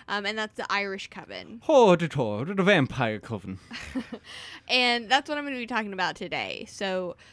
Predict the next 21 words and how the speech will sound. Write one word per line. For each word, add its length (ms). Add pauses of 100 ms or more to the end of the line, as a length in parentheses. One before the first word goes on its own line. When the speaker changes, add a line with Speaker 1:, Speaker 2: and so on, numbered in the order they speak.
(120)
Speaker 1:
the 320
Irish 440
Coven 560
is 200
made 220
up 120
of 120
Liam, 680
Siobhan, 640
and 140
Maggie. 560 (300)
Um, 180
today, 360
though, 120
I'm 140
only 200
gonna 140
focus 440
on 180
Siobhan, 640
um, 260